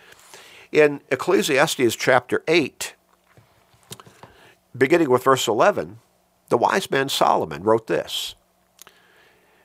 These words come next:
"Because the sentence against an evil work is not exten-, is not executed speedily,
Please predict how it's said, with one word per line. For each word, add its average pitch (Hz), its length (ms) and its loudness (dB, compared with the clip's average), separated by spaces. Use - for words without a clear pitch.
"Because 156 540 2
the 123 80 -2
sentence 165 560 0
against 120 480 0
an 101 160 -2
evil 143 360 0
work 113 400 2
is 95 160 -4
not 110 240 2
exten-, 107 540 -2
is 107 180 -4
not 135 240 0
executed 123 680 -2
speedily, 165 760 0